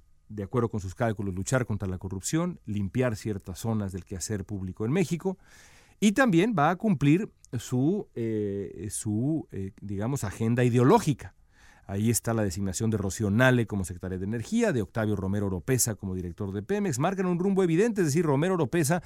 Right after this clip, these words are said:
ha sido desde hace años una de las voces más activas contra la reforma energética y, pues, no se puede esperar otra cosa más que, eh, gobierne el, en Pemex, dirija Pemex con esa,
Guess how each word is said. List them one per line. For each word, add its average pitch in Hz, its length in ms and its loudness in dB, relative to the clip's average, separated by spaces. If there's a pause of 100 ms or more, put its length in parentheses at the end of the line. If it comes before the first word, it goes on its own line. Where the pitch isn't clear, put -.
(400)
ha 135 100 2
sido 175 220 4
desde 135 160 6
hace 143 240 4
años 143 260 -2
una 147 140 0
de 135 40 0
las 110 160 0
voces 131 280 -2
más 135 180 0
activas 131 420 -2
contra 107 300 -2
la 101 100 -2
reforma 127 380 0
energética 123 640 -2
y, 170 120 0
pues, 139 220 2
no 175 160 6
se 190 140 6
puede 190 200 4
esperar 147 440 6
otra 156 240 2
cosa 135 260 0
más 127 220 2
que, 143 220 -2 (600)
eh, 139 120 -4
gobierne 139 760 4
el, 110 280 -2
en 104 180 -2
Pemex, 165 580 2
dirija 151 400 2
Pemex 143 380 2
con 117 240 4
esa, 131 500 4